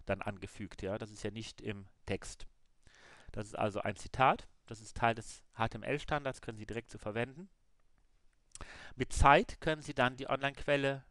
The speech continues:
hinzufügen. Ja, das heißt, Q und Cite gehören hier zusammen. Das ist quasi dann, ja, das Ziel der Quelle. Sehr ähnlich wird das dann verwendet wie ein href.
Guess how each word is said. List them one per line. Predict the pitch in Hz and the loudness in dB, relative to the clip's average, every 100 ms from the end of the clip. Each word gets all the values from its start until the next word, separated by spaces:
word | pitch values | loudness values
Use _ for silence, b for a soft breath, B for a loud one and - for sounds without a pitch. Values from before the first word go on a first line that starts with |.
| - _ | -20 _
hinzufügen. | - 123 - 143 - - 127 127 127 _ _ _ - B B B B | -10 -8 -6 -8 -8 -8 -8 -8 -16 _ _ _ -20 B B B B
Ja, | 107 | 0
das | 104 110 | 0 0
heißt, | 113 - | -4 -6
Q | - 123 | -10 -10
und | 101 | -10
Cite | - 113 110 - - | -4 2 2 0 -6
gehören | 107 104 101 107 _ _ _ | -6 -4 -6 -12 _ _ _
hier | - 107 98 101 | -4 -2 -2 -4
zusammen. | - 95 98 92 - - _ b b b b - | -14 2 2 2 -12 -20 _ b b b b -8
Das | 101 | -8
ist | 98 | -8
quasi | - 107 101 98 | -2 4 4 2
dann, | 98 95 95 - b b b - | 0 0 -4 -20 b b b -4
ja, | 95 | -4
das | 92 - | -4 -8
Ziel | - 113 98 | -8 -8 -4
der | 98 | -4
Quelle. | - 95 90 - - - _ _ _ _ _ _ _ - - _ - - - | 0 0 -2 -6 -18 -20 _ _ _ _ _ _ _ -20 -20 _ -20 -14 -14
Sehr | - 120 - | 4 4 8
ähnlich | 113 117 113 - | 6 4 -2 -6
wird | 110 | -8
das | 110 | -6
dann | 104 | -6
verwendet | 101 95 101 101 - | -4 -2 -2 -2 -6
wie | |
ein | 101 101 | -6 2
href. | 101 82 80 - | 4 4 -6 -10